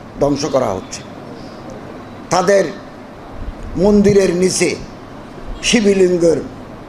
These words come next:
আবিষ্কার করা হচ্ছে। অথচ আমাদের দেশে এরকম,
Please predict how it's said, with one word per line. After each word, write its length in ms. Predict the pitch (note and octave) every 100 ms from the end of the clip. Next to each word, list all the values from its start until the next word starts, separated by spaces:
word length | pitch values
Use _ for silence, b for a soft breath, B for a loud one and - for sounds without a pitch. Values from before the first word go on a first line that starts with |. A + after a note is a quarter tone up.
| -
আবিষ্কার 440 | E3 D3+ - C#3+ A#2+
করা 200 | A#2+ B2
হচ্ছে। 380 | F#2+ - - - - - A3 A#3+ A3+ A#3+ - - - - - - - - - - - - - - - - - - - - - - - - - - - -
অথচ 300 | - F3 F3+
আমাদের 420 | E3+ E3 E3+ E3 C#3+
দেশে 220 | D#3+ F3+
এরকম, 400 | E3 D3+ E3